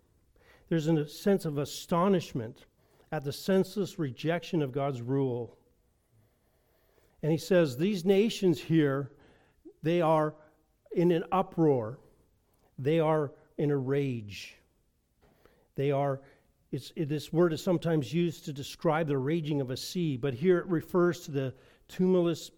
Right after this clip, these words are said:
meeting of rebels to a plan of attack. And so this meeting is going on, and they are plotting together, it says here. They are taking ki-, the council together.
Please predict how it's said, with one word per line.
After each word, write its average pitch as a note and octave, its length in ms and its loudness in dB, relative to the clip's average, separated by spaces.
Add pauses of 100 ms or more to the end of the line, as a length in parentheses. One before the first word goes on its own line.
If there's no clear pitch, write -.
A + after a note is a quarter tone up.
(240)
meeting E3 420 2
of B2+ 140 -4
rebels D3+ 460 2
to E3+ 100 -2
a - 40 -2
plan D3 360 -4
of C3 100 -4
attack. C3 580 -6 (2250)
And D3 80 -4
so F#3 120 2
this E3 220 4
meeting G#3 380 4
is D#3 140 4
going F#3 340 6
on, F3+ 260 4
and D#3 80 2
they F3+ 120 4
are F#3 120 4
plotting G3+ 560 2
together, F#3+ 500 2
it D3 140 -4
says D#3+ 260 -2
here. D#3+ 140 0
They D#3+ 140 0
are E3+ 100 2
taking G#3 380 0
ki-, - 160 -8
the E3+ 100 -6
council F#3 640 -2
together. C#3 500 -4